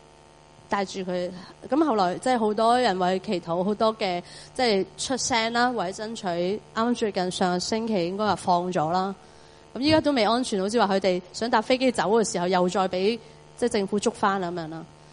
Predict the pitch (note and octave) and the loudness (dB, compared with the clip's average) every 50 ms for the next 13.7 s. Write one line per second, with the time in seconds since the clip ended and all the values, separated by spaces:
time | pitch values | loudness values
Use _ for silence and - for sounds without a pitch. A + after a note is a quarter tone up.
0 | - - - - - - C5 F4+ C#4+ B3 A#3 C4 F4 F#4 E4+ - - - E4 E4 | -20 -20 -8 -4 0 4 4 6 6 6 6 8 8 6 6 4 0 0 2 4
1 | E4 C#4 A3+ A3 A3 - - E4+ E4 E4 E4+ E4+ E4+ E4+ E4 E4 E4+ F4 E4+ D4+ | 4 4 6 4 4 4 8 10 10 10 10 8 6 6 6 4 4 2 2 0
2 | - - - - - - - - - - - - - - - - - - - C4+ | -6 -14 -20 -20 -20 -20 -20 -20 -20 -20 -20 -20 -20 -20 -20 -20 -16 0 6 6
3 | C4+ C#4 C#4+ - - - F#3 G#3+ C#4 E4 F#4 D#4+ B3+ A#3+ G3+ A#3 C4+ C4+ A#3+ A#3 | 6 6 6 2 -2 -4 -2 0 2 4 6 6 6 4 2 0 2 2 2 2
4 | A3+ G3+ F#3 F3 D#3+ C3+ - - - - - - - - - - - - - - | 2 0 -2 -4 -6 -10 -12 -18 -20 -20 -20 -20 -20 -20 -20 -20 -20 -20 -10 -2
5 | - G4+ G#4 G#4 F#4+ F#4 - - C#4 C4+ C4+ - C4+ C4 B3+ B3+ B3 - E4 F4 | 2 4 6 6 6 4 4 4 2 4 4 4 4 4 4 2 2 2 4 4
6 | E4 E4+ E4+ - B3 G#3 - G#3 G3+ G#3 F#3+ G3+ - G#3 G#3 G#3+ G#3+ G#3+ G#3+ A#3 | 6 6 6 6 4 4 2 2 2 2 2 2 0 -2 -2 -2 0 2 2 2
7 | C4 E4+ F4 D#4+ A3+ F3 E3+ - - - - - C#4+ E4 G4 G4+ E4 B3+ C4 B3+ | 4 6 6 6 4 4 -2 -8 -14 -20 -2 2 4 4 6 4 6 4 4 4
8 | - - D4 B3+ B3+ A#3+ G#3 F#3 F#3+ F#3+ - C#4+ C#4+ - C#4+ C#4+ C#4+ A3 G3 G3 | 4 0 0 0 0 2 2 2 2 4 4 4 6 6 6 4 4 0 -4 -4
9 | F#3 F3 E3 E3 F3+ - - - - - - - - - - B3+ B3 B3 - D#4 | -2 -2 -2 -4 -6 -8 -14 -20 -20 -20 -20 -20 -14 0 4 4 4 6 6 4
10 | D#4 D#4 D4+ - D#4 C#4+ C#4+ C#4 - A3 G3+ G3 F#3+ F3+ E3 D#3+ E3+ D#3+ D#3 D#3+ | 6 6 4 2 0 -4 -4 -4 -4 -2 -2 0 -2 -2 -2 -4 -6 -6 -6 -8
11 | D#3 - - - - - - - - - - - - - D2 D2 D2+ - - - | -10 -14 -18 -20 -20 -20 -20 -20 -20 -20 -20 -20 -20 -20 -20 -20 -20 -20 -20 -20
12 | - - - - - D2+ - - - - - - - - - D2+ D2+ - - - | -20 -20 -20 -20 -20 -20 -20 -20 -20 -20 -20 -20 -20 -20 -20 -20 -20 -20 -20 -20
13 | - - - - - - - - - - - - - D4+ | -20 -20 -20 -20 -20 -20 -20 -20 -20 -20 -16 2 6 6